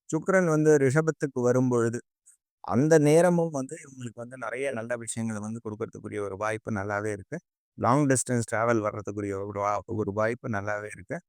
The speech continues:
அதே மாதிரி ஒரு அகஸ்மாத்தான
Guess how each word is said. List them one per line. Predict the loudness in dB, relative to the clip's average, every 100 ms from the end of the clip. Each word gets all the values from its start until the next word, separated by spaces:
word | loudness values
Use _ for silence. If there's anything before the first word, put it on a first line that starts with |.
| _ _ _ _
அதே | 0 4
மாதிரி | 4 4 6
ஒரு | 6 6 4 4 2 0 -4 -10 -16 _ _ _ _ _ -6
அகஸ்மாத்தான | -4 0 0 0 0 0 0 0 0